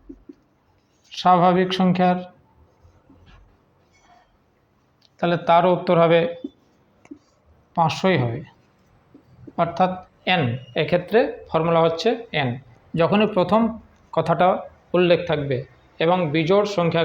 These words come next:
কথাটা উল্লেখ থাকবে। এখানে দুই নম্বর প্রশ্নে আছে, এক থেকে দশ পর্যন্ত স্বাভাবিক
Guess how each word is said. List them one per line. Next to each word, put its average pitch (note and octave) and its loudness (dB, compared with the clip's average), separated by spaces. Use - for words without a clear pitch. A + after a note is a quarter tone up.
কথাটা D#3 0
উল্লেখ D#3 0
থাকবে। C#3 -12
এখানে F#3 -2
দুই F3 2
নম্বর G3+ 2
প্রশ্নে F#3+ 0
আছে, F3 0
এক F#3+ 0
থেকে G#3+ 2
দশ F#3+ 4
পর্যন্ত G3+ 2
স্বাভাবিক F#3 2